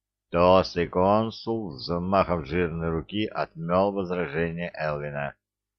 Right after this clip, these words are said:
«Посадите пленника в темницу вместе с наследной принцессой Буйбаб».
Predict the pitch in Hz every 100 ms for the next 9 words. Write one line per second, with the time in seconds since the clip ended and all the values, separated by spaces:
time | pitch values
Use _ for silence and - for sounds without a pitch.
0 | _ _ _ _ - 87 87 107 113 113
1 | 110 - 107 110 104 101 104 101 - -
2 | 107 117 151 143 - 92 87 87 104 151
3 | 147 - 92 82 - 101 98 - 101 80
4 | 82 - 101 117 - - - 78 69 87
5 | 98 87 67 -